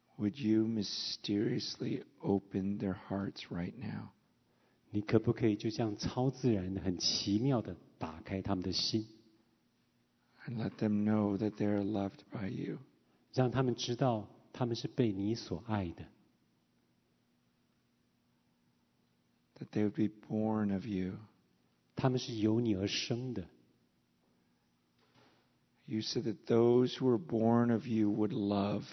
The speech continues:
Speaker 2: 你说，凡是由你而生的，就能爱。
Speaker 1: So, Father, would you pour your love out into this congregation?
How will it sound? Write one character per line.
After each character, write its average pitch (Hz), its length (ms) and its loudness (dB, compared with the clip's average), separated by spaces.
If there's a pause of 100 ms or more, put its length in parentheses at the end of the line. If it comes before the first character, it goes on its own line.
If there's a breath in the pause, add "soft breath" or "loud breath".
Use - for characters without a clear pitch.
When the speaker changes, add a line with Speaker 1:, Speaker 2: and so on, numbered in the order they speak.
(1700)
Speaker 2:
你 117 140 2
说， 156 420 4
凡 135 240 0
是 139 160 -4
由 123 160 2
你 127 160 2
而 92 140 0
生 127 400 -2
的， 92 120 -4 (380)
就 101 220 0
能 85 180 -4 (120)
爱。 101 260 -4 (1700)
Speaker 1:
So, - 200 -14
Father, 95 420 0
would 90 180 -2
you - 140 -4
pour 104 460 0
your 98 160 2
love 92 340 -2
out 90 240 -4
into 104 240 -8
this - 300 -10 (280)
congregation? 95 880 -6